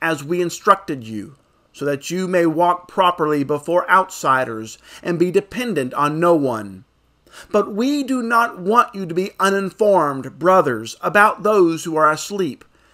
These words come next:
that you may not grieve as others do who have no hope.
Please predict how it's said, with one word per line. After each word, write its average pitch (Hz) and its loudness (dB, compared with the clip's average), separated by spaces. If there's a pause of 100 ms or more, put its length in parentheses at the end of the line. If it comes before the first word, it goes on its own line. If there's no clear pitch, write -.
that 139 -12
you 170 -4
may 175 0
not 180 4
grieve 165 0
as 143 2
others 170 4
do 135 2
who 175 -2
have 185 2
no 165 -2
hope. 175 2